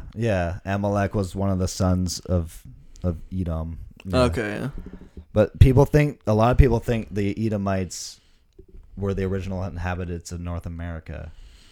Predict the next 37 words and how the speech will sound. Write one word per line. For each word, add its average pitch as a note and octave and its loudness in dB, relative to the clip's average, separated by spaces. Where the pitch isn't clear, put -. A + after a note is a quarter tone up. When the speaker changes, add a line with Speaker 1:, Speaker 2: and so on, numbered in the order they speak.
Speaker 1:
There's, E2+ -10
like, F2 -6
a F2 -2
weird F2 -4
Tartaria F2+ 0
theory, F#2 -6
and, F2+ -8
like, F2+ -6
Speaker 2:
Yeah. E2 -4
Speaker 1:
isn't G#2 -6
that A2 2
what G#2+ 0
the G#2 0
Mormons G2 -4
think G2 -8
too? G2+ -4
Speaker 2:
Yeah. C#3 6
Speaker 1:
And, F#2+ -6
like, F2 -6
I G#2 -2
don't F#2+ 0
know. F#2+ -4
Speaker 2:
Mm-hmm. B2 -4
I B2+ 2
don't F#3 6
even B2 2
think G#2+ 2
that E2 -2
these G2+ -6
tribes G#2 -4
were - -8
probably F#2 -4
real, C2 -4
to - -10
be G2+ -4
completely G#2+ 2
honest. A#1+ -6